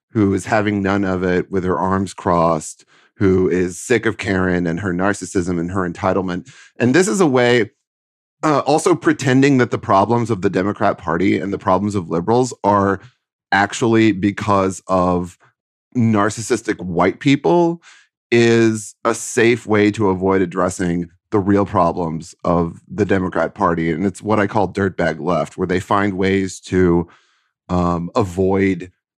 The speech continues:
addressing any inconvenient or dangerous problem, which is the entirety of, you know, the, the twenty tens liberal race science construction and social justice and all of this. So they can just pretend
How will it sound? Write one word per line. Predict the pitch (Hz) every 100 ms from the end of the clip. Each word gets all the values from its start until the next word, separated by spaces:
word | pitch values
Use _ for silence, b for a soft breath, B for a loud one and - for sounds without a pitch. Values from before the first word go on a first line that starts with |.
| _ _ -
addressing | 131 104 92 95 101 104 95
any | 82 95 92 90 85 _ _ _ _ _ _ _
inconvenient | 113 110 107 110 92 95 95 85 78
or | 95 92
dangerous | 104 92 92 95 90 80 82 - - - _ _ _ _ _
problem, | - 95 90 71 76 101 _ _
which | - 107 127
is | 101
the | 107
entirety | 104 - 123 135 123 90 80 -
of, | 95 92 92 -
you | 92
know, | 87 85
the, | 90 90 85 -
the | 104 95
twenty | - 95 101
tens | 104 87 92 - b b b b
liberal | 92 113 101 98
race | 98 95 92
science | - 82 80 78
construction | 95 107 - 73 - 85 78
and | 71 87 85
social | 90 87
justice | 82 82 80 - 69
and | 80 82
all | 80
of | 67
this. | 65
So | -
they | 120
can | 135 202
just | 127 -
pretend | 127 131 117 95